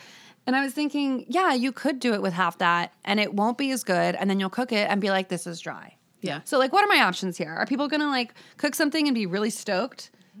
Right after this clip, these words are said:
Speaker 1: and be appalled at the amount of olive oil that I'm asking you to use? Or are they gonna cook something because I'm trying to appease them, and they're gonna be disappointed with the result, and then they're never gonna cook anything I make again?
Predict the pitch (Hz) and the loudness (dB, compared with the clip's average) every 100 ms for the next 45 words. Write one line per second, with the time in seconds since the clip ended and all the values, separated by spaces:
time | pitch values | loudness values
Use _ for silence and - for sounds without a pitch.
0 | - 214 208 220 214 202 190 _ _ _ | 0 0 2 2 2 -2 -8 _ _ _
1 | - - - 226 226 - 208 214 247 226 | -20 -20 -6 -2 -2 2 4 4 2 0
2 | 233 220 220 208 196 214 233 247 247 240 | 2 4 6 6 6 6 6 6 4 2
3 | - 254 254 233 214 208 196 233 226 208 | 2 0 0 0 0 0 -2 -4 -2 -2
4 | 196 196 185 185 185 - - - _ _ | 0 0 2 0 -4 -10 -20 -20 _ _
5 | - 220 220 196 190 208 190 180 175 - | -4 0 2 2 2 2 0 0 -6 -4
6 | 220 196 170 160 165 170 180 _ 185 185 | -4 -2 -4 -4 -4 -6 -8 _ -2 0
7 | 175 175 170 165 175 185 175 165 165 160 | 0 -2 -2 -4 -4 0 0 0 -2 0
8 | 170 160 156 147 - 165 160 160 160 156 | 2 4 2 0 -2 0 0 0 0 0
9 | 156 156 151 143 147 143 135 147 - - | -2 -2 -2 -2 -4 -4 -6 -10 -12 -14